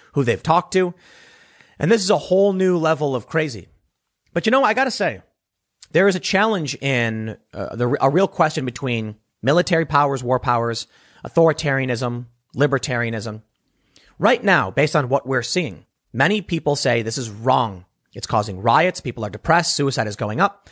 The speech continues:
And the mortality rate is something like point zero zero zero five four per, uh, point zero zero five four percent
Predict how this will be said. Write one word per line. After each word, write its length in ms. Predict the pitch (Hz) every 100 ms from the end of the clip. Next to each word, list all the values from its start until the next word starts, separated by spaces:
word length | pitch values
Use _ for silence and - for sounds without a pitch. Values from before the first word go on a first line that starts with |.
| - -
And 140 | 175
the 60 | 190
mortality 560 | 185 - 160 233 220
rate 320 | 151 147 147 -
is 180 | 160
something 420 | - 180 160 175 165
like 280 | 143 117
point 260 | - 170 -
zero 460 | 113 139 160 151 135
zero 440 | 117 143 135 131
zero 300 | 117 123 123
five 320 | - 120 113
four 220 | - 120
per, 180 | 101 107 -
uh, 140 | 123
point 280 | - 196 151
zero 200 | 180 180
zero 200 | 165 156
five 200 | 151 143
four 120 | 139
percent 300 | 127 135